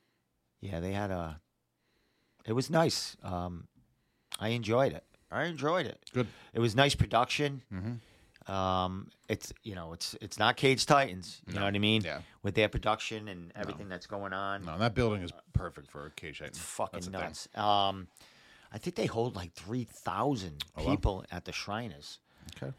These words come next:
Speaker 1: It
Speaker 2: Was
Speaker 1: was
Speaker 2: packed
Speaker 1: it,
Speaker 2: house?
Speaker 1: it was packed. Yeah.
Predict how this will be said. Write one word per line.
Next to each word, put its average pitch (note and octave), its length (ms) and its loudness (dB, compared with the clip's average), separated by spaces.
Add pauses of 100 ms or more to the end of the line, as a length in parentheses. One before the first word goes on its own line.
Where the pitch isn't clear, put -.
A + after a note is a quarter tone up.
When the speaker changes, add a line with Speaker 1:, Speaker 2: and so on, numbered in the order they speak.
(140)
Speaker 1:
It G#2+ 80 4
Speaker 2:
Was C#3+ 180 6
Speaker 1:
was - 260 -8
Speaker 2:
packed G2+ 180 2
Speaker 1:
it, A2+ 40 2
Speaker 2:
house? G#2+ 300 0
Speaker 1:
it B2 80 0
was C#3+ 160 -2
packed. - 580 2 (300)
Yeah. G#2+ 280 0